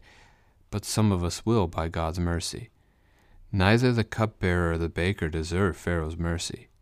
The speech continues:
They've both wronged him, perhaps in the same way, if they did indeed do this crime against him together. And yet he shows one mercy and he shows the other judgment.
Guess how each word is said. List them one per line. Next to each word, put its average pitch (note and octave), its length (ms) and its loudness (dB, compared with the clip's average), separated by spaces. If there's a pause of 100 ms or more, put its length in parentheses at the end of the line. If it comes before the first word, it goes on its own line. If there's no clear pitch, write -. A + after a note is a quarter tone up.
(760)
They've F2+ 200 0
both G2+ 280 2
wronged F#2+ 360 4
him, E2+ 140 -4
perhaps - 560 -2
in F2+ 80 2
the E2 60 -2
same G#2 400 2
way, G#2 400 0
if F#2 140 -6
they E2 180 -4
did F#2+ 200 0
indeed F2 360 -2
do F#2 140 -2
this E2 180 -4
crime E2+ 520 0 (140)
against F2 400 -4
him D#2+ 160 -6
together. - 480 -4 (1800)
And F#2 200 0
yet F#2 160 4
he F#2 100 -2
shows E2+ 340 0
one F2 240 2
mercy F#2 360 -2
and F#2 100 -18
he - 60 -16
shows E2+ 280 -2
the F2 100 -2
other D#2+ 140 -2
judgment. F#2+ 480 -4